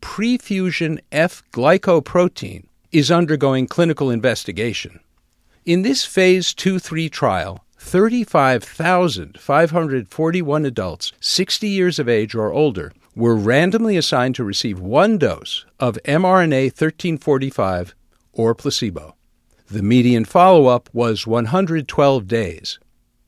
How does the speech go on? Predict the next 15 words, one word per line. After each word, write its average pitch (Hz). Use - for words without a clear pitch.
The 92
primary 160
analyses 117
were 127
conducted 135
when 139
at 143
least 147
fifty -
percent 135
of 113
the 113
anticipated 147
cases 143
of 101